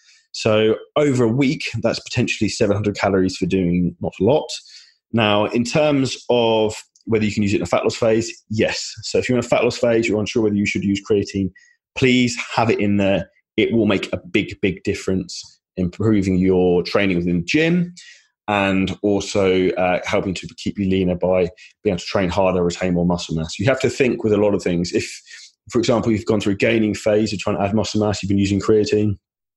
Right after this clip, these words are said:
you're in a calorie surplus, you're getting stronger. Okay, flip the switch. We now wanna go into dieting phase and fat loss. We're gonna put ourselves into a more catabolic state.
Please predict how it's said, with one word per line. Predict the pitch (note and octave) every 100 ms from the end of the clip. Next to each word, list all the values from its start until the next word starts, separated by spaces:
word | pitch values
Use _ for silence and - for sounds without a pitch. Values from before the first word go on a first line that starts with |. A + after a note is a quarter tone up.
| _ _ - - -
you're | G#2+
in | G2+
a |
calorie | - G#2+ G2+
surplus, | - A2+ G#2 - A2 - -
you're |
getting | F#2+ D#2+
stronger. | - A2 G#2+ A2 A2 - - _ -
Okay, | - G#2+ F#2
flip | - - -
the |
switch. | - C3 - - -
We | G#2
now | A#2+ A#2
wanna | A2+ A2
go | B2 A2+
into | G2 -
dieting | B2+ B2 F2+ F#2+
phase | G#2 F#2+ F#2
and | F#2
fat | A#2 C2+
loss. | E2 - - - - - -
We're | G2+
gonna | F#2+
put | C#3
ourselves | G#2 - G#2 G2+
into | G2
a |
more | G#2 G#2+
catabolic | - B2 - A#2 A2+ -
state. | - A2 A#2+ D3+